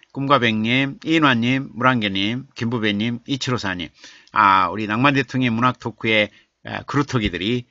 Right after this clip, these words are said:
쫙 버티고 있습니다. 앞으로 몰려올 천여 명의, 에, 문학 후배들을 잘 이끌어 주시기를 바랍니다. 네, 그리고 오늘 별풍선을 쏴주신 김부배님, 아정님,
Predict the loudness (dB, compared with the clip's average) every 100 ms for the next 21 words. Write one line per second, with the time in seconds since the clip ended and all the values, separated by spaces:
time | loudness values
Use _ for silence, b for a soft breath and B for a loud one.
0 | _ -4 -2 -2 -4 -8 -6 -8 -8 -8
1 | -10 -10 -12 _ b b -2 2 2 2
2 | 0 _ _ -2 2 6 6 6 2 _
3 | -12 -2 2 2 2 0 -4 _ b b
4 | b -4 -2 0 -2 0 0 0 2 0
5 | -2 -2 -4 -4 -2 -2 -2 -4 -4 -4
6 | -2 -2 0 2 0 -2 B B B B
7 | 2 4 6 4 0 -2 2 4 4 2
8 | B B -2 -2 0 -2 0 0 0 -2
9 | -4 -4 -6 -6 -4 -2 0 2 2 -2
10 | -10 -2 2 2 0 -2 -8